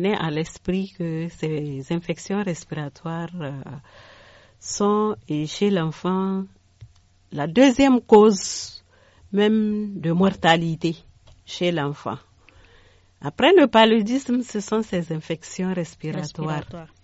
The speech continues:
Speaker 1: Oui, parce que c'est le moment. Et puis, ce sont des terrains, euh, très fragiles.
Speaker 2: Mhm.
Speaker 1: Ils sont exposés et vraiment, ils occupent la majorité,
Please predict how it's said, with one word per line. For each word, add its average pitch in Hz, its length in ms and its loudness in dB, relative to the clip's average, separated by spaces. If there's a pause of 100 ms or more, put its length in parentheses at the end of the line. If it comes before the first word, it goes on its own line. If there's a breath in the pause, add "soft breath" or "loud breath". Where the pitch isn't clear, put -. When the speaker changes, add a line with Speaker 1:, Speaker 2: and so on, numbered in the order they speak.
(120)
Speaker 1:
Oui, 226 360 0 (540 soft breath)
parce 190 200 0
que - 120 2
c'est 202 240 0
le 170 140 -2
moment. 165 380 -2 (160)
Et 165 100 -4
puis, 214 380 -4 (320)
ce - 180 -2
sont 196 500 0 (140)
des 151 120 -6
terrains, 175 760 -2 (920 soft breath)
euh, 135 220 -4
très 269 200 6
fragiles. 285 500 4 (200)
Speaker 2:
Mhm. 175 120 -10 (260)
Speaker 1:
Ils 190 100 0
sont - 260 -2 (100)
exposés 233 800 0 (140)
et 220 340 0
vraiment, 190 580 0 (180)
ils 160 260 -4
occupent 165 420 -4
la 160 160 -2
majorité, 175 1080 2